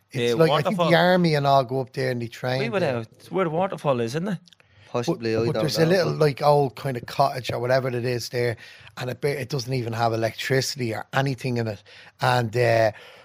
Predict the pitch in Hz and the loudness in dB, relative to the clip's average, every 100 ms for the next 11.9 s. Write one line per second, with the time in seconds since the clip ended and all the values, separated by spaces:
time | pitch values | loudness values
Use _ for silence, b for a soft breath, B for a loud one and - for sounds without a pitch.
0 | B _ - 139 160 147 123 147 131 127 | B _ -4 2 2 0 -6 -4 -2 -2
1 | 123 117 170 151 139 131 139 117 120 117 | -4 -6 -6 -2 -2 -4 -6 -4 -4 0
2 | 156 180 185 139 131 117 170 196 165 - | 2 2 0 -2 -2 0 0 0 -4 -10
3 | _ b b b b - 147 139 135 151 | _ b b b b -4 -2 0 2 4
4 | 160 139 135 151 147 143 131 135 - 135 | 4 2 -2 6 6 6 0 -4 -4 -4
5 | 127 120 - 127 127 123 117 117 110 120 | -2 -4 -6 -8 -6 -6 -6 -6 -6 -4
6 | 113 110 107 B B B B B B B | -2 -2 -6 B B B B B B B
7 | B B _ _ - 156 139 - - - | B B _ _ 2 2 0 -4 -8 4
8 | 147 151 127 - B B B B - - | 6 6 4 -6 B B B B -20 -8
9 | 127 131 123 139 - 127 113 147 156 104 | -4 0 4 4 4 -4 -4 -2 -2 -4
10 | - 92 135 131 127 135 120 139 139 - | -6 -2 2 2 0 -4 -6 -2 -2 -6
11 | _ _ 143 131 131 120 135 131 127 | _ _ -2 0 0 0 2 4 4